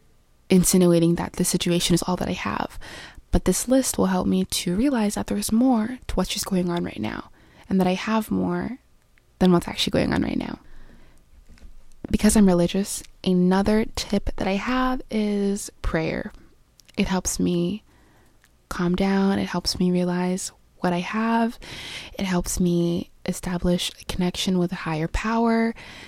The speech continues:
Again, it's just if you are religious. If you're not, then you can meditate. 'Cause another tip is meditation.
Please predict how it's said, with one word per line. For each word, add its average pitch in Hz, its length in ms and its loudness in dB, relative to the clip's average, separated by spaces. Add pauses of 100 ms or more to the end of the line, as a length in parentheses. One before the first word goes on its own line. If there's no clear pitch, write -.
(200)
Again, 175 400 2
it's - 180 -6
just - 320 -8
if - 160 -8
you - 120 -4
are - 120 -4
religious. - 580 -6
If - 140 -6
you're 175 120 0
not, 170 380 0
then 196 160 -4
you 180 180 -2
can 170 480 -4
meditate. 170 640 -2 (480)
'Cause - 280 -2
another 180 420 0
tip 170 320 -6 (560)
is 196 180 4
meditation. 202 840 4